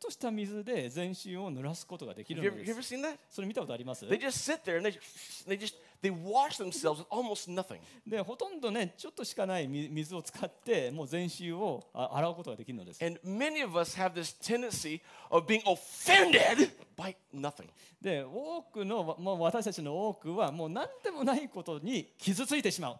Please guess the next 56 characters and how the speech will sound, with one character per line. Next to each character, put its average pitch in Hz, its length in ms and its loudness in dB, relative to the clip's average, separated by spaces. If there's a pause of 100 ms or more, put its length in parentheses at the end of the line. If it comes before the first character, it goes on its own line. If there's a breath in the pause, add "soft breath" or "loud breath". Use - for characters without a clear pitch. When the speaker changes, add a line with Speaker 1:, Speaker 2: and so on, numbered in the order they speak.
(100)
Speaker 1:
て 180 160 2
い 180 40 6
う 170 40 0
こ 196 60 -2
と 214 80 4
が 269 60 8
多 294 60 4
い。 - 20 0
Speaker 2:
So 143 160 2
in - 20 8
one 202 80 2
sense, 151 160 -8
be 220 100 4
like 220 300 10
a - 20 4
duck, 226 320 8
and 151 60 -2
the 165 80 2
other 180 60 2
sense, 160 280 -2
don't 131 140 -2
be 120 100 -6
like 110 160 -6
a 98 40 -8
duck. - 240 -12
Speaker 1:
で、 214 180 2
で - 100 0
す - 140 2
の 208 60 4
で、 247 100 8
片 254 220 4
方 294 120 4
で 208 80 4
は 233 200 6
も 170 240 2
う - 20 -2
カ - 140 0
モ 240 120 0
の 190 80 0
よ 170 100 0
う - 20 0
に 139 80 -2
な 160 100 4
れ。 135 140 0
で、 165 200 0
も-、 196 140 -4
も-、 202 240 0
も-、 190 160 4
も 233 200 6
う - 20 -6
片 262 200 4
方 233 80 4
で 208 100 4
は、 147 80 4
あ 151 200 0
の、 147 140 -6